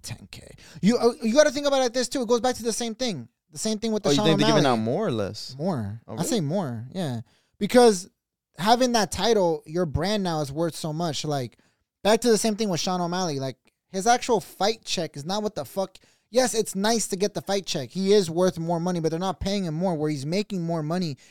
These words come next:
Speaker 1: is his brand is going up. Like, C-Bum right now, like, C-, like, he's idolized.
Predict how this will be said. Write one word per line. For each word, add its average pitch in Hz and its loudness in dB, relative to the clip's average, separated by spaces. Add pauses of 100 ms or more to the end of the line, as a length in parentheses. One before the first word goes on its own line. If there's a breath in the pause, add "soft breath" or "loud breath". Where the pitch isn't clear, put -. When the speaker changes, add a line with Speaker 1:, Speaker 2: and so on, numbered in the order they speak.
(120)
Speaker 1:
is 156 -4
his 156 -4
brand 180 -2
is 151 -2
going 139 -6
up. 113 -8 (320)
Like, 165 -2 (160)
C-Bum 247 0
right 180 -2
now, 190 -2
like, 185 -4
C-, 214 -2
like, 196 -2
he's 220 0
idolized. 165 2